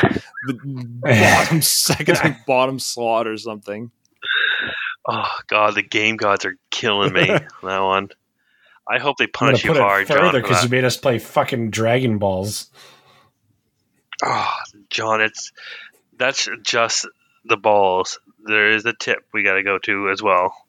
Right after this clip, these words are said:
Speaker 1: Jesus fucking Christ. <laughs>
Speaker 2: Yeah. Well, it took an hour and a half that
Speaker 1: That's
Speaker 2: time.
Speaker 1: good.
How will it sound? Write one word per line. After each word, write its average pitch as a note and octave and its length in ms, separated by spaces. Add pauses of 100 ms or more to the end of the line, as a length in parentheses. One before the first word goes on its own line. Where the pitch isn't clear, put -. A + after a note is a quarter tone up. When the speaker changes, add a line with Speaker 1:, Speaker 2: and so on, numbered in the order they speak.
(120)
Speaker 1:
Jesus F2+ 400
fucking - 360
Christ. F2 520 (280)
<laughs> D3 440 (1120)
Speaker 2:
Yeah. B2+ 280 (500)
Well, D3 180
it D#3 100
took D#3+ 220
an C#3 100
hour C3 300
and C3+ 80
a B2 60
half B2+ 240
that C#4+ 100
Speaker 1:
That's D4 120
Speaker 2:
time. D#4 320
Speaker 1:
good. A2+ 100